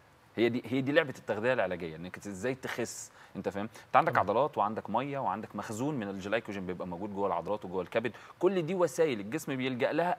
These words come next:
Speaker 1: قبل ما بيروح للدهون.
Speaker 2: آه،
Speaker 1: فأنت
Speaker 2: فأنت
Speaker 1: ممكن
Speaker 2: عايز
Speaker 1: تطلع على
Speaker 2: تتجنب.
Speaker 1: الميزان في أول أسبوع خاسس خمسة كيلو،
Speaker 2: آه.
Speaker 1: تاني أسبوع تلاتة كيلو، في حين إن ده فعليا ملوش علاقة بالدهون،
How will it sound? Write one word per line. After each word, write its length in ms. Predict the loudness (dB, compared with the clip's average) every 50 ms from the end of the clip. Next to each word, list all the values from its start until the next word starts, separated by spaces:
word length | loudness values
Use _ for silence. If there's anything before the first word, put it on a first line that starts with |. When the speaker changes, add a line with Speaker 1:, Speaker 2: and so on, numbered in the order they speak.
| 4 4
Speaker 1:
قبل 300 | 4 4 4 0 -2 -2
ما 100 | -2 -2
بيروح 400 | -2 -2 -2 -2 -2 -4 -2 -2
للدهون. 520 | -2 -2 0 -2 0 2 2 0 0 -2 -6 -14 -20 -20 -20 -20 -20 -8 -4
Speaker 2:
آه، 80 | 0 2
Speaker 1:
فأنت 20 |
Speaker 2:
فأنت 120 | 4 4 4
Speaker 1:
ممكن 100 | 4 6
Speaker 2:
عايز 140 | 4 6 6
Speaker 1:
تطلع 220 | 6 8 10 10
على 100 | 10 10
Speaker 2:
تتجنب. 140 | 10 8 6
Speaker 1:
الميزان 300 | 4 2 4 2 2 4
في 100 | 6 6
أول 180 | 6 6 4
أسبوع 240 | 0 -2 0 0 0
خاسس 300 | 2 2 0 0 0 -2
خمسة 260 | -2 -2 0 0 -4
كيلو، 240 | -4 -2 -2 -2 -2 -4 -4
Speaker 2:
آه. 100 | -10 -2 0
Speaker 1:
تاني 220 | 0 2 2 0
أسبوع 280 | -2 -2 0 2 2 2
تلاتة 300 | 4 2 2 2 2 0
كيلو، 280 | -2 0 0 0 0 -2 -4 -16 -20 -8
في 100 | -6 -2
حين 160 | 0 2 2
إن 220 | 2 2 2 6 8
ده 200 | 8 8 8 2 -2
فعليا 720 | 0 4 6 8 8 10 8 8 8 8 6 2 2 0 -4 -8 -8 -2
ملوش 260 | 0 0 0 2 2
علاقة 280 | 4 4 4 4 2 0
بالدهون، 680 | 0 0 -2 -2 0 0 0 -2 -2 -4 -4 -4 -6